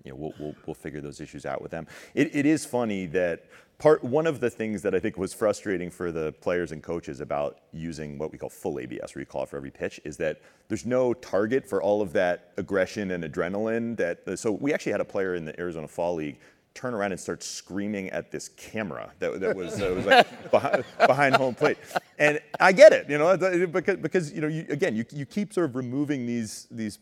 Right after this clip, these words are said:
these places for humanity to show itself on the baseball field. You know, it's, it's gotta, it's gotta go somewhere.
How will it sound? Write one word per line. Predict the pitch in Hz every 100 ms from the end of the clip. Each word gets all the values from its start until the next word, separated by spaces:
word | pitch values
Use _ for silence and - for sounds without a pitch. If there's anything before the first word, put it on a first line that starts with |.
| -
these | 110 101
places | - 113 110 107
for | - 101 95
humanity | - 82 92 113 87 82
to | 82
show | 104 95
itself | - 98 -
on |
the | 76
baseball | 87 107 90
field. | 82 80 78
You | 92
know, | 87
it's, | 85
it's | 92 90 98
gotta, | 139 127 - -
it's | 113
gotta | - 127
go | 123
somewhere. | 117 113 120 73 73